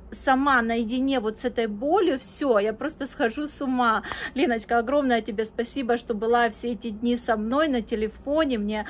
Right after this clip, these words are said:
очень приятно и очень это важно. Спасибо тебе, родная.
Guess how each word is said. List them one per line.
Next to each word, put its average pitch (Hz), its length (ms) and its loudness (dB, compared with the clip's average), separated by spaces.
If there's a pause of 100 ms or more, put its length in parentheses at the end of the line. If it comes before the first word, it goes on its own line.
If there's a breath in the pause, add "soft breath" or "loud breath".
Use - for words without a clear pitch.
(180 loud breath)
очень 240 300 2
приятно 262 440 2
и 208 100 0
очень 233 380 0
это 220 220 -2
важно. 202 400 0
Спасибо 233 520 -2
тебе, 208 260 -6
родная. 202 520 -6